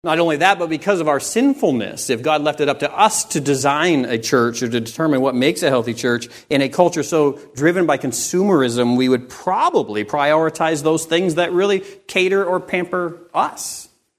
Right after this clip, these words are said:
in a culture that is driven by individualism. Individualism over community. We would probably design a church, again, that makes us feel good about ourselves. I mean, our culture is all about affirmation, isn't it?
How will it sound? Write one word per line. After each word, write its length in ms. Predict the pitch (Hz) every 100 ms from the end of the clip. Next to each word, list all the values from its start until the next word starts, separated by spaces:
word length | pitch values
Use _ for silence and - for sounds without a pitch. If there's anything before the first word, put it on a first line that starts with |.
| _ _ _ _ _ _ _ _ _
in 180 | 120 113
a 140 | 110
culture 500 | 110 - 135 131 123
that 320 | 113 110 107 110
is 220 | 104 104
driven 340 | 123 113 113
by 220 | 104 104
individualism. 1000 | 98 117 104 113 139 156 101 92 - - - _ _ _ _ _ _ _ _ _ _ _ _ _ _ _ _ _ -
Individualism 720 | 117 110 127 127 120 110 107
over 220 | 131 131
community. 800 | 117 117 110 135 165 - - -
We 200 | 104 107
would 260 | 104 107 -
probably 500 | - 139 202 156 117
design 360 | 113 117 127 127
a 40 |
church, 460 | 127 139 143 143 -
again, 460 | 143 131 143 208
that 100 | 170
makes 220 | 147 143
us 100 | 160
feel 240 | 156 165 170
good 180 | 143 160
about 200 | 170 180
ourselves. 640 | 180 185 202 277 - -
I 40 | 110
mean, 140 | 113
our 140 | 120
culture 460 | 123 131 131 151 156
is 180 | 147 147
all 320 | - 120 123
about 340 | 135 135 139 -
affirmation, 800 | 113 131 170 165 214 339 - 101
isn't 260 | 107 127
it? 220 | 180 311